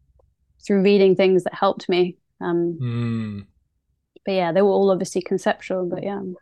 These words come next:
Speaker 2: That's interesting. That actually mimics my past two and a half years, like, perfectly in a weird way. Um, 'cause yeah, like, you know,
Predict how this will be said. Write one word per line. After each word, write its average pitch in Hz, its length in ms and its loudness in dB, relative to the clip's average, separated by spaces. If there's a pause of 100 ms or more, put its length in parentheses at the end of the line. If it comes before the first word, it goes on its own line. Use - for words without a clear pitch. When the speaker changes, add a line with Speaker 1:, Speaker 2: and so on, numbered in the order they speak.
(480)
Speaker 2:
That's 131 240 0
interesting. 95 720 -4 (580)
That 120 160 2
actually 185 440 2
mimics 113 560 -2
my 110 520 -4 (140)
past 107 400 -2
two 120 160 -2
and 104 80 -4
a 98 60 -6
half 101 240 -8
years, 101 500 -6 (640)
like, 101 180 -12
perfectly 101 540 -6 (200)
in - 80 -10
a 101 60 -8
weird 98 220 -6
way. 101 200 -6 (540)
Um, 107 580 -6 (1200)
'cause 107 160 -2
yeah, 123 260 2
like, 98 560 -4
you - 60 -6
know, 202 100 -4